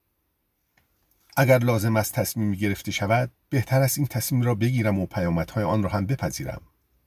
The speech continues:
از قبل نمی‌توان فهمید که این پیامدها چه خواهد بود."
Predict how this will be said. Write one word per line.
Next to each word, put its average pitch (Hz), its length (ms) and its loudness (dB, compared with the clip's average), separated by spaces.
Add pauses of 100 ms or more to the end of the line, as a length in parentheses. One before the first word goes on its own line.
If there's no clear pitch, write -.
(1040)
از 147 180 2
قبل 170 300 6
نمی‌توان 123 380 -2
فهمید 90 400 -4
که - 140 -6
این 90 120 -2
پیامدها 92 760 -2
چه 139 160 0
خواهد 82 320 -2
بود." - 360 -14